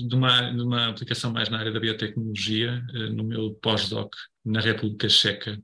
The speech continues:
eh, no local onde a Silvia também fez o seu pós-doutoramento. Tentámos encontrar, eh, eu, eu dentro de uma área mais de sistemática e taxonomia, mas a Silvia já no cruzamento com a parte da ecologia, tentar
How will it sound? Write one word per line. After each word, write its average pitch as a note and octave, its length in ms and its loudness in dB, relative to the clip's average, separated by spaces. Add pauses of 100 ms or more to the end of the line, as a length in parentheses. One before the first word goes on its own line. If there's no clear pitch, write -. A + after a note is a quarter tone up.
(160)
eh, G2+ 220 -4
no G#2 160 -4
local G#2 300 0
onde G2+ 80 -4
a - 20 -4
Silvia G#2+ 260 -2
também G2 640 -4
fez G2 300 -6
o F#2+ 60 -6
seu - 200 -4
pós-doutoramento. G2 840 -6
Tentámos A#2 300 2
encontrar, B2 560 4
eh, B2+ 480 0
eu, C3 260 2
eu C#3 140 6
dentro B2+ 220 2
de C3 40 0
uma B2 120 2
área A#2 180 2
mais A2+ 340 0
de A2+ 440 -6 (320)
sistemática - 1120 -2
e - 100 -6
taxonomia, A2 880 -2 (100)
mas A#2 100 4
a A#2 40 8
Silvia A#2 320 4
já A#2+ 180 8
no A#2+ 100 2
cruzamento A#2 460 0
com A#2 140 -6
a A2+ 80 -4
parte A2 240 -2
da A2 80 2
ecologia, G#2+ 760 0
tentar A#2 420 0